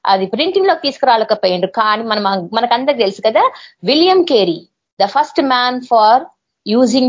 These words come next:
the printing press to publish Bible. తర్వాత ఆయన భాష నేర్చుకుంటూ బెంగాలీకి వచ్చిండు, బెంగాల్ నుంచి ఇండియన్ లాంగ్వేజెస్ నేర్చుకుంటూ, ఆ తర్వాత తెలుగు అనువాదము, మనకు తెలుగు బైబిల్ ఎప్పుడు వచ్చిందంట, ఎయిటీన్ హండ్రెడ్ అండ్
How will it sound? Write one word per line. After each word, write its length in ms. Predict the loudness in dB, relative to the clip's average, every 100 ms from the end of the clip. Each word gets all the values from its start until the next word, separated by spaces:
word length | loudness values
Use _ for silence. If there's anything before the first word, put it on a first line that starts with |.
| 2
the 80 | 4 2 -2 _ -6
printing 340 | -2 0 0 0 2
press 200 | 0 -2 -12 -20 _ _ _ -4
to 60 | 0
publish 300 | 0 0 -4 -2 0
Bible. 340 | 0 -2 -8 -12 _ _ _
తర్వాత 160 | -2 0
ఆయన 140 | -2
భాష 400 | -4 -2 -2 -2
నేర్చుకుంటూ 540 | -2 -2 -2 -2 0 2
బెంగాలీకి 560 | 2 2 2 0 0
వచ్చిండు, 320 | -2 0 0
బెంగాల్ 460 | 0 0 0 0 0
నుంచి 220 | -4 -4
ఇండియన్ 320 | -4 0 0
లాంగ్వేజెస్ 460 | 0 0 0 0 0
నేర్చుకుంటూ, 580 | -2 -4 -2 0 0 -2 -8 -20 -4
ఆ 60 | -4
తర్వాత 580 | 0 2 2 4 2 0 -8 _
తెలుగు 400 | 0 2 2 2
అనువాదము, 1040 | 2 0 -2 0 2 0 -2 0 -2 -2 -8 -18 _
మనకు 240 | -6 -4 -4
తెలుగు 360 | 0 0 2
బైబిల్ 460 | 0 2 0 2 2
ఎప్పుడు 260 | 2 0 -2
వచ్చిందంట, 440 | -2 -2 -2 2
ఎయిటీన్ 680 | 0 2 2 0 -2 -4 -2
హండ్రెడ్ 260 | 0 2
అండ్ 300 | 2 2 0